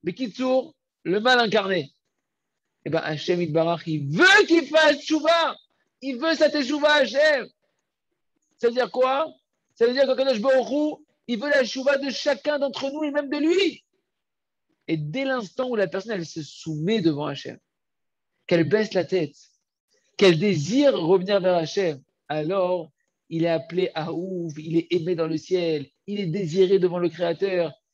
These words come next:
il est considéré comme un tzaddik dans le ciel juste parce qu'il a baissé les yeux et qu'il dit Hachem, je veux revenir vers toi, comme on a expliqué dans les pages précédentes, dans les cours précédents.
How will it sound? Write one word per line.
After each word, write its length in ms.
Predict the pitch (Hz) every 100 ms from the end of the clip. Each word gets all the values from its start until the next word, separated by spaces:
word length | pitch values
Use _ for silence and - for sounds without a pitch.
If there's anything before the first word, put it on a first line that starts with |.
| _
il 120 | 214 226
est 60 |
considéré 380 | - 214 190 226
comme 180 | 220 226
un 120 | 226
tzaddik 600 | - 277 233 170 277 302
dans 100 | 262
le 160 | 262 254
ciel 240 | 175 285
juste 140 | 262 269
parce 100 | 262
qu'il 140 | 262
a 60 | 247
baissé 240 | 240 220
les 200 | 240 202
yeux 100 | 262
et 20 | 214
qu'il 120 | 214
dit 80 | 233
Hachem, 240 | 214 247
je 40 |
veux 80 | 214
revenir 260 | 220 220 226
vers 140 | 220
toi, 300 | - 233 247
comme 140 | 226 214
on 60 |
a 40 | 208
expliqué 500 | 208 196 240 226 208
dans 120 | 196
les 100 | 208
pages 220 | 220 220
précédentes, 500 | 208 196 196 240 208 _ _ _
dans 60 | 170
les 100 | 185
cours 160 | 220 214
précédents. 500 | 185 190 208 226